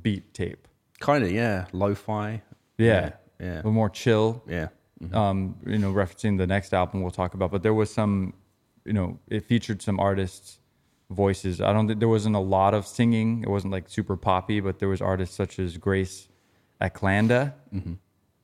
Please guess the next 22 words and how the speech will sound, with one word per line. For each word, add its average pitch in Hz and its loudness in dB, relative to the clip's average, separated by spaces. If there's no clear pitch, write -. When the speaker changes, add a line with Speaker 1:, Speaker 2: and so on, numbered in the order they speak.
Speaker 1:
Andrew 107 2
Ashong, 107 -2
Speaker 2:
Mm, 80 -6
I - -20
think 92 -12
I 90 -10
have 78 -10
heard 92 -4
of 92 -12
him. 78 -6
Speaker 1:
Benissa 104 2
Bonner. 92 0
Speaker 2:
Yeah. 76 -8
Speaker 1:
And 98 0
that's 95 -2
one 92 -4
we 98 -2
mentioned, 92 -2
I 87 -4
believe, 90 -6
before. 90 -6
Speaker 2:
Yeah. 80 -8